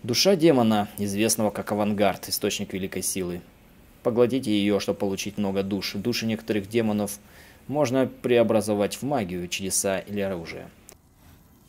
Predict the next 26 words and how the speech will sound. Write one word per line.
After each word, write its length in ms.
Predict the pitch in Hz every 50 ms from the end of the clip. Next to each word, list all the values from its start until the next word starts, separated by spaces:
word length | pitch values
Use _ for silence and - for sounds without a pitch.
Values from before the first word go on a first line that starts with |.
| _ _ _ _ _ _ _ _ _ _ _ _ _ _ - -
На 60 | - 120
самом 180 | - 165 165
деле 160 | 170 160 151
эту 120 | 147 - 151
душу 280 | 139 156 147 - -
можно 500 | 123 151 190 202 135 98 107 98 87 82 - - - - - - - -
преобразовать 720 | - 95 90 87 101 95 92 101 98 92 90 85 - - - - - - - - -
в 100 | 101 101
оружие, 440 | 104 101 98 95 92 98 92 90 87
но 300 | 90 104 131 143 131 - - - - - - - -
учитывая 260 | - - 147 139 123
то, 120 | - 147
что 180 | - - - 127
в 100 | 117 113
этой 300 | 127 123 123 123 123 127
игре 380 | 120 120 123 131 131 127 123 - - - - - - - - - - - - - - -
можно 220 | - 123 120 123 123
будет 300 | 117 127 123 - - -
найти 340 | 117 117 120 113 - 131 131
еще 460 | 110 107 131 - - - - 196 208
одну 180 | 185 101 110
такую 280 | - 101 - - 104 185
же 120 | 92 98
душу, 340 | 87 98 92 85 - - 87
то 300 | 78 - 120 135 147 143
можно 480 | 117 113 139 147 123 123 123 123 120